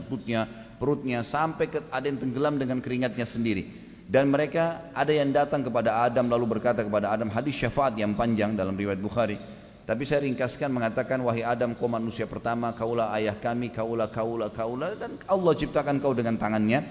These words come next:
Maka mintalah kepada Allah agar datang menghakimi kami, kami ke neraka atau ke surga."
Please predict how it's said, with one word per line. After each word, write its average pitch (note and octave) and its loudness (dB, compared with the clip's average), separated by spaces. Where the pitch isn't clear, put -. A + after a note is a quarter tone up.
Maka G3+ 2
mintalah F#3+ 6
kepada D3+ 4
Allah D#3 6
agar C#3 2
datang C#3+ 2
menghakimi B2 0
kami, A2+ 2
kami F3+ -2
ke E3 2
neraka F#3 4
atau - -2
ke - -6
surga." G#2+ -2